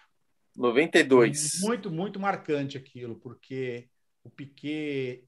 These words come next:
Speaker 2: chegou precedido pela fama de ele ter dito, mas não sei se disse, que era um autorama, que, que pista de oval era autorama. Essa foi a percep-, essa fo-, ele chegou lá precedido por essa ideia.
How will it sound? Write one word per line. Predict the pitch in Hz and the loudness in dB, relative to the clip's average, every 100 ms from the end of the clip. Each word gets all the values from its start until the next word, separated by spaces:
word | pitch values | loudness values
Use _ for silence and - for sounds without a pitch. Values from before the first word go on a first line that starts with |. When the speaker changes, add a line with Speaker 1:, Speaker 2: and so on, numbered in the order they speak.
| - | -14
Speaker 2:
chegou | - 190 131 147 214 202 - | -6 -4 -2 4 6 6 2
precedido | 180 185 - 165 - 147 202 143 | -2 -2 -2 -6 -6 -6 -4 -4
pela | 131 147 143 131 117 101 | -4 -4 -2 -2 -4 -8
fama | - - 156 160 135 113 107 _ _ _ _ _ _ _ _ _ _ | -14 -4 -2 -2 -8 -12 -18 _ _ _ _ _ _ _ _ _ _
de | - | -8
ele | 151 | -8
ter | 139 156 | -6 -8
dito, | 123 95 196 196 113 104 | -6 -4 -6 -6 -14 -14
mas | 120 | -14
não | 113 123 | -14 -12
sei | 131 | -12
se | - | -14
disse, | 117 101 175 - - | -16 -12 -12 -12 -12
que | - | -6
era | 139 147 | -2 -2
um | 156 156 | -2 -2
autorama, | 151 151 156 139 147 135 117 98 - | -4 -2 0 0 -2 -2 -6 -10 -14
que, | 123 117 117 | -16 -16 -18
que | - 120 - _ _ _ _ _ | -16 -16 -18 _ _ _ _ _
pista | 160 156 - | -16 -14 -12
de | 135 123 131 123 | -12 -10 -12 -6
oval | 135 131 147 156 | -6 2 4 6
era | 156 | 6
autorama. | 160 156 175 147 139 139 - _ _ _ _ _ _ _ _ _ | 4 4 4 4 2 -2 -10 _ _ _ _ _ _ _ _ _
Essa | 180 208 220 262 | 4 6 4 -4
foi | 185 208 202 | -6 2 2
a | |
percep-, | 196 208 - 208 202 - - 131 - | 4 0 2 -2 -2 -12 -18 -14 -4
essa | 175 190 | -2 -2
fo-, | 208 - 175 | -6 -6 0
ele | 185 160 | 2 2
chegou | - - 226 160 175 262 | -4 2 4 6 8 8
lá | 233 233 | 8 6
precedido | - 247 - 185 135 233 220 | 2 0 -2 -6 0 0 0
por | - 143 | -2 -2
essa | 135 - | -2 -4
ideia. | 139 110 123 110 107 | -8 -4 -4 -4 -6